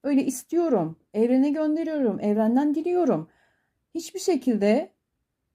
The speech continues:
siz bir atılım yapmazsanız, ne bileyim işte, bir şeyleri, bir şeyler için çabalamazsanız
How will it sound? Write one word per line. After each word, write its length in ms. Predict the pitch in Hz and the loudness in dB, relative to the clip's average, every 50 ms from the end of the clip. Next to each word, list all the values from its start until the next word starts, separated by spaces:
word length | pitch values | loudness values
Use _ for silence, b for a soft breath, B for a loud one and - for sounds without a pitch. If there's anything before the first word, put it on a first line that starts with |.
| _ _ _ _ _ _ _ _ _ | _ _ _ _ _ _ _ _ _
siz 460 | 208 - - 302 320 330 - - - _ _ _ _ _ _ _ _ _ _ _ _ - | -20 -8 -6 -6 -6 -6 -10 -18 -20 _ _ _ _ _ _ _ _ _ _ _ _ 2
bir 480 | 269 254 254 269 262 - - - _ _ _ _ | 4 4 4 2 0 -8 -18 -20 _ _ _ _
atılım 400 | - 214 214 285 269 294 285 262 | -10 -8 -6 -4 -2 2 2 2
yapmazsanız, 960 | 220 196 202 208 - 233 269 277 - - 214 175 165 160 190 240 - - _ _ _ _ _ _ _ _ _ _ _ _ _ _ _ _ | 2 2 -2 -2 -2 -4 -4 -4 -4 -8 -8 -6 -6 -6 -8 -10 -12 -18 _ _ _ _ _ _ _ _ _ _ _ _ _ _ _ _
ne 160 | - 160 262 254 | 2 2 4 4
bileyim 240 | 254 208 196 190 | 4 2 2 0
işte, 480 | 190 190 - - _ 185 180 185 220 214 _ _ _ _ _ _ | -4 -8 -10 -10 _ -2 -2 -2 -2 -6 _ _ _ _ _ _
bir 140 | 208 202 208 | -8 -6 -6
şeyleri, 840 | 214 - - 285 277 277 262 277 269 277 277 277 285 269 - - _ _ _ | -6 -4 -2 0 2 2 2 2 2 2 0 0 0 -2 -6 -10 _ _ _
bir 80 | - 208 | -12 -10
şeyler 260 | 214 - 254 247 262 | -2 2 2 4 4
için 280 | 294 277 - - 220 208 | 2 0 -2 0 0 0
çabalamazsanız 1080 | 208 - 208 196 208 208 214 226 254 285 277 - - 226 208 180 208 - - - - | 2 0 2 4 4 4 4 4 2 0 -2 -4 -6 -4 -2 -2 -2 -4 -6 -8 -20